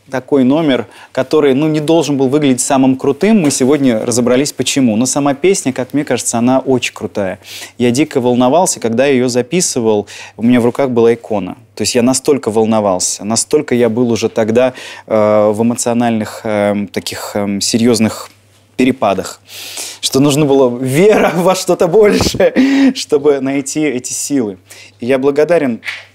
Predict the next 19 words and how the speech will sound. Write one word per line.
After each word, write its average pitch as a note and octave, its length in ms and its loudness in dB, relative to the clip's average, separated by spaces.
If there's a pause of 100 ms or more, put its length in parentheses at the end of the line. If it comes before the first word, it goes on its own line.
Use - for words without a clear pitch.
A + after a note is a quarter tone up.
(520)
и C#3 80 -2
продюсеру, B2 560 -4
и A2+ 40 -8
композитору, A#2+ 680 -2
и A2 40 2
автору A#2 300 -4
слов. - 380 -2 (1160)
И, C3+ 480 2
конечно, C#3 460 -2
Первому B2 380 0
каналу D3 560 0 (180)
все - 220 -4
равно D3 440 0 (680)
я B2+ 220 0
невероятно D3+ 520 2
благодарен B2+ 520 0
за A#2 160 -6
осуществление A#2+ 580 -2
мечты, G#3 500 -2